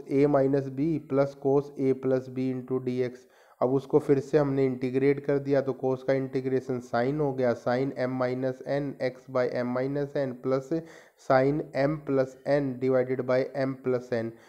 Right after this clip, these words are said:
और जब इसमें पाई की वैल्यू पुट करेंगे तो sin पाई क्या हो जाएगा, ज़ीरो हो जाएगा। तो for m not equal to n तो ये वैल्यू ज़ीरो आ गई। जब m is equal to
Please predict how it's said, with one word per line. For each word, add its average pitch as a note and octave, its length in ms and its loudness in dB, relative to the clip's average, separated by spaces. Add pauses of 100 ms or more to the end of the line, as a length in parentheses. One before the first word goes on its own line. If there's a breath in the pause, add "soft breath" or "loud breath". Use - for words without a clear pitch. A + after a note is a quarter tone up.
(220 loud breath)
और B2+ 100 0
जब C3+ 200 2
इसमें C#3+ 340 -2
पाई C#3 240 6
की C#3+ 160 -4
वैल्यू C#3+ 300 2
पुट C#3+ 260 -4
करेंगे B2+ 280 2
तो B2 120 -2
sin B2+ 340 0 (100)
पाई C3+ 200 2
क्या C3+ 160 2
हो C3 140 2
जाएगा, A#2 380 0
ज़ीरो C3+ 280 -2
हो C#3+ 120 2
जाएगा। A#2 360 -2 (420 loud breath)
तो - 160 0 (320)
for C#3+ 220 4 (320)
m C#3+ 200 4
not D3+ 240 6
equal D3+ 360 2
to D3+ 160 4
n D3 160 2
तो D3 120 2
ये D3 140 4
वैल्यू D3 320 2
ज़ीरो B2+ 320 2
आ B2 140 6
गई। A#2+ 180 0
जब B2 340 -4
m D3 200 4
is C#3 180 -4
equal C#3+ 240 0
to D3 160 -6